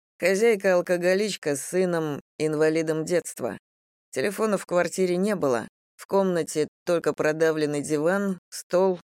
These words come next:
и шкаф с отломанной дверцей. Но все же это было отдельное жилье, что в моем понимании перевешивало бытовые неудобства. Правда, как позже призналась Валя,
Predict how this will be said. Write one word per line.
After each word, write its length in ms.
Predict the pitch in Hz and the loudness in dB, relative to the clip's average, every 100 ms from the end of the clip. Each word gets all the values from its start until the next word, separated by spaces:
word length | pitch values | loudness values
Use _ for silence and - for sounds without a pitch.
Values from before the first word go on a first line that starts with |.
| _ | _
и 100 | 156 | -2
шкаф 320 | 151 - 185 | -2 -2 -2
с 80 | - | -2
отломанной 560 | 156 160 160 151 151 143 | -4 0 0 -2 -4 -4
дверцей. 640 | 147 131 123 - - - _ _ _ _ _ _ _ | 0 -2 -2 -8 -10 -10 _ _ _ _ _ _ _
Но 160 | - 135 | -6 -6
все 180 | - 220 | -2 0
же 100 | 190 | 0
это 220 | 185 165 | 2 2
было 260 | 170 175 160 | 2 2 2
отдельное 560 | 156 160 170 156 151 | 2 0 0 0 -2
жилье, 420 | 143 151 151 175 | 0 0 2 0
что 240 | 175 - 131 | -2 -2 -4
в 60 | |
моем 240 | 139 143 147 | 0 -2 0
понимании 720 | 147 147 151 165 160 151 147 - | -2 -2 -2 -2 -2 -2 -4 -2
перевешивало 720 | 147 151 160 156 143 143 139 | -2 2 2 0 0 0 0
бытовые 500 | 139 147 143 143 151 | 0 -2 0 0 -2
неудобства. 800 | 143 143 143 131 - - 110 - _ _ _ _ _ _ _ _ | -2 -4 0 -2 -2 -6 -6 -6 _ _ _ _ _ _ _ _
Правда, 400 | - 190 220 208 | 2 2 2 0
как 180 | 190 190 - | 0 -2 0
позже 320 | 202 208 175 | -2 0 -2
призналась 640 | 160 170 165 170 170 160 160 | -2 -2 -2 0 0 0 0
Валя, 480 | 170 202 160 113 | 2 2 0 -4